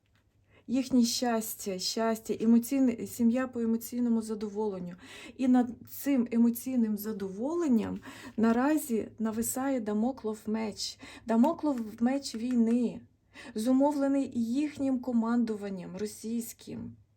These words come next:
Протягом цього півроку, що я зазначила,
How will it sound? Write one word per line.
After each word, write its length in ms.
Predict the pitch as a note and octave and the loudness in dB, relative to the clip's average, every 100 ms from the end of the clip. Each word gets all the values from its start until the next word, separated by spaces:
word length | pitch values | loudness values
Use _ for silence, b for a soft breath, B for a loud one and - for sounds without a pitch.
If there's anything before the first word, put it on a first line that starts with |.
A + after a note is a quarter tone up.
| _ _ _ _ _ _ _ _ _ _ _ _ B B B | _ _ _ _ _ _ _ _ _ _ _ _ B B B
Протягом 540 | B3+ E4+ F4 D4 D4 | -2 0 0 0 0
цього 360 | - D4 C#4 C4 | -2 -2 -2 -2
півроку, 680 | - A3+ G#3 A3 D#4+ D#4+ A3 | -4 -4 -2 -2 -2 -4 -6
що 180 | - | -4
я 180 | G#3+ G#3+ | -2 -2
зазначила, 880 | G#3 G3+ G3+ G3 F3+ - F3 D#3+ E3 | -4 -6 -6 -8 -8 -12 -12 -14 -16